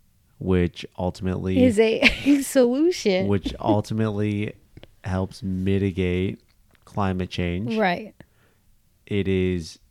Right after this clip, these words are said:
Speaker 1: energy that really the, the reason that we would institute any of these projects is because it is competitive compared to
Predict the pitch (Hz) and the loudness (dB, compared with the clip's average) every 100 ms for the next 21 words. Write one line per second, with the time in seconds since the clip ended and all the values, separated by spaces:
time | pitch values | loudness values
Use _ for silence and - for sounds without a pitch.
0 | _ - 120 123 90 92 101 127 _ - | _ -6 0 0 0 -4 -4 -6 _ -4
1 | 98 92 - _ _ _ _ _ _ _ | 0 0 -2 _ _ _ _ _ _ _
2 | - 101 98 95 87 92 90 92 90 _ | -14 -2 0 0 0 0 0 -2 -4 _
3 | _ _ _ - 101 92 95 104 98 101 | _ _ _ -4 0 2 2 2 2 0
4 | 95 104 101 98 92 90 85 _ - 101 | 0 -2 -2 -4 -4 -6 -10 _ -6 -6
5 | 92 110 101 - 98 92 92 90 90 90 | -4 -8 -8 -6 -4 -2 -2 -2 -4 -6
6 | - 87 82 82 87 87 - _ _ _ | -6 -4 -4 -4 -6 -6 -16 _ _ _
7 | _ - 98 82 98 95 90 92 92 90 | _ -4 -2 0 0 0 0 0 0 -2
8 | - 90 90 92 90 95 95 104 _ _ | -4 -2 0 0 0 0 0 -4 _ _
9 | _ _ _ - 95 95 95 90 - 92 | _ _ _ -6 -4 0 0 -2 -4 -2
10 | 90 87 87 - | 0 2 0 -2